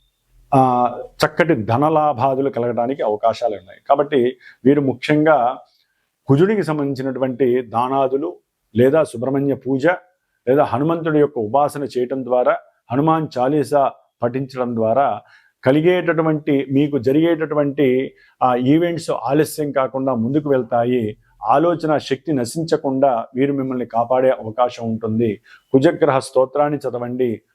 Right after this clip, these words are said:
హనుమంతుడి ఉపాసన చాలీసా కావచ్చు, హనుమంతుడి దండకాన్ని అయినా సరే, హనుమంతుడి నామస్మరణ అయినా సరే చేయడం ద్వారా మీకు శుభం కలగడానికి అవకాశాలు ఉన్నాయి.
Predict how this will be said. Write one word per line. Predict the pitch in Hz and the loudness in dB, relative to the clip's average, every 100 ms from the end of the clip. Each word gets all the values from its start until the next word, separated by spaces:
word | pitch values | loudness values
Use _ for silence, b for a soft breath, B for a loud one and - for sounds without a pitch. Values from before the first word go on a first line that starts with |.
| - | -2
హనుమంతుడి | 123 156 151 139 | 2 2 2 0
ఉపాసన | 120 117 131 139 131 131 107 - | -2 0 2 2 0 -8 -10 -10
చాలీసా | 107 123 131 143 | -6 -4 0 0
కావచ్చు, | 139 135 135 135 196 202 | 0 0 -2 -4 -6 -6
హనుమంతుడి | 110 135 139 139 110 | -4 -4 -2 -2 -4
దండకాన్ని | 110 123 135 135 131 | -4 -2 0 -2 -2
అయినా | 120 117 | -4 -6
సరే, | 113 131 202 B B B | -2 -2 -2 B B B
హనుమంతుడి | 131 170 165 160 139 | 2 2 2 2 2
నామస్మరణ | 117 135 151 - 147 139 | 0 0 -2 -4 -4 -4
అయినా | 131 127 | -4 -6
సరే | 113 110 | -8 -2
చేయడం | 120 110 117 120 117 | -2 0 -2 -2 -2
ద్వారా | 120 214 | 0 0
మీకు | 180 - | 0 -2
శుభం | - 104 131 | -4 -2 -2
కలగడానికి | 135 110 107 107 117 110 | -2 -2 -2 -4 -6 -4
అవకాశాలు | 101 - - - 113 | -4 -4 -6 -6 -10
ఉన్నాయి. | 107 - | -10 -18